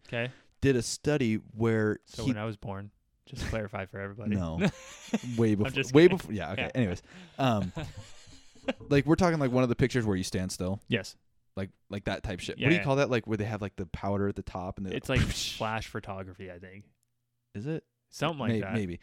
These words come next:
Speaker 1: Yeah.
Speaker 2: Back in, like, when cameras were first
Speaker 1: Yeah.
Speaker 2: invented type shit.
Speaker 1: Well, yeah, they use, like, gunpowder to
Speaker 2: Yeah,
Speaker 1: make
Speaker 2: yeah,
Speaker 1: the
Speaker 2: yeah.
Speaker 1: flash,
Speaker 2: Yeah,
Speaker 1: and you
Speaker 2: yeah.
Speaker 1: had to, like, hit a button.
Speaker 2: Yeah, yeah.
Speaker 1: Yeah.
Speaker 2: So back in, back in those days,
Speaker 1: Yeah.
Speaker 2: he, some doctor did a study where he laid a body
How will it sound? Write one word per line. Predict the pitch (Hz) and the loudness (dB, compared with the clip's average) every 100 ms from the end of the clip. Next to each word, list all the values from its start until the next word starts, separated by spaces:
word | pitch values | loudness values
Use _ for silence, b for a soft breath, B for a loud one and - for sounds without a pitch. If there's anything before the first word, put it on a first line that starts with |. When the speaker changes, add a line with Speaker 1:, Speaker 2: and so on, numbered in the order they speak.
| - | -4
Speaker 1:
Yeah. | 110 92 | -4 -4
Speaker 2:
Back | - 170 180 | 0 2 2
in, | 180 | 0
like, | 139 | 0
when | 131 | -2
cameras | - 120 131 120 | 0 0 2 0
were | 95 | 0
first | - 101 127 | 0 2 2
Speaker 1:
Yeah. | 104 | 2
Speaker 2:
invented | 95 92 | 2 0
type | - 82 | -6 -6
shit. | - 78 - - | -6 -8 -10 0
Speaker 1:
Well, | 160 | 2
yeah, | 120 107 | 2 2
they | 120 | 0
use, | 120 127 120 | 2 0 0
like, | 107 98 | -2 0
gunpowder | 113 120 110 101 92 92 | -2 -2 -4 -6 -6 -4
to | 110 | 0
Speaker 2:
Yeah, | |
Speaker 1:
make | 110 | 2
Speaker 2:
yeah, | 110 | 2
Speaker 1:
the | 101 | 2
Speaker 2:
yeah. | 92 | -2
Speaker 1:
flash, | 101 92 - - | -4 -6 -10 -4
Speaker 2:
Yeah, | |
Speaker 1:
and | 101 | -2
you | 101 | 0
Speaker 2:
yeah. | 110 | -2
Speaker 1:
had | |
to, | 107 | -4
like, | 98 | -8
hit | - 113 | -6 -6
a | 92 | -4
button. | 101 92 92 95 | -6 -8 -10 -6
Speaker 2:
Yeah, | 95 | -4
yeah. | 92 90 | -2 -6
Speaker 1:
Yeah. | 95 - b b | -8 -14 b b
Speaker 2:
So | - - - | -8 -8 -8
back | 113 139 127 120 | 2 4 4 2
in, | 110 | -2
back | 113 113 | 0 0
in | 113 | 2
those | 110 98 | 2 2
days, | 87 82 - | -2 -6 -8
Speaker 1:
Yeah. | 110 95 | -12 -12
Speaker 2:
he, | - - | -14 -4
some | - 151 | 0 2
doctor | 131 123 143 120 | 2 2 0 0
did | 110 | 0
a | 98 | 0
study | - 120 120 | 2 2 4
where | 98 | 2
he | 92 104 | 0 -4
laid | 95 101 104 120 | -4 -2 0 0
a | |
body | 98 95 95 95 85 | 2 2 2 0 -4